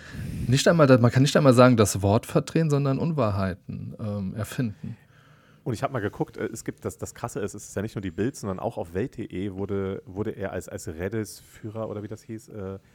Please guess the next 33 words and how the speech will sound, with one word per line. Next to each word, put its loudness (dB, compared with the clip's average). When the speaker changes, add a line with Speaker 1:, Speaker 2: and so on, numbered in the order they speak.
Speaker 2:
äh, -6
bezeichnet -8
und -10
die -4
haben -8
den -14
gleichen, -8
also -12
die -6
haben -6
das -12
gleiche -6
Wording -2
benutzt -14
und -14
sind -20
damit -14
drauf -12
angesprungen. -14
Speaker 1:
Ey, 2
also 2
seitdem, 4
ich 2
achte 2
seitdem, 2
äh, -2
noch 2
stärker 0
auf, -4
äh, -4
Bild 8
und 2
Welt 0